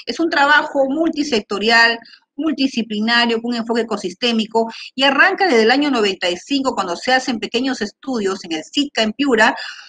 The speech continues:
donde se demuestra que efectivamente, ¿no?, hay un efecto en la, en, en, en la reproducción del mosquito en estas parcelas, y también una reducción del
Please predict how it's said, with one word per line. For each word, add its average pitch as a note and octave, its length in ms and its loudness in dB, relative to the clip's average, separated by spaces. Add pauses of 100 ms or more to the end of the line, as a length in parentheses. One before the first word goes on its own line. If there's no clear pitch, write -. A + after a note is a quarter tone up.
(140)
donde F4 240 2
se F#4 140 0
demuestra D4+ 640 2
que D4 80 -2
efectivamente, D#4+ 920 0
¿no?, C4 180 2
hay C4 160 2
un C#4+ 120 2
efecto C4 500 -2
en G3 60 -2
la, F3+ 180 0 (480)
en, G#3 260 2
en, G3 440 4
en G3 40 0
la G3 80 4
reproducción G3 380 -2
del C#4+ 140 0
mosquito B3 440 -2
en A3+ 120 2
estas C#4 220 -2
parcelas, A#3+ 680 0 (520)
y B3 120 -6
también B3 260 2
una B3+ 180 2
reducción G3+ 360 -2
del F#3+ 160 -2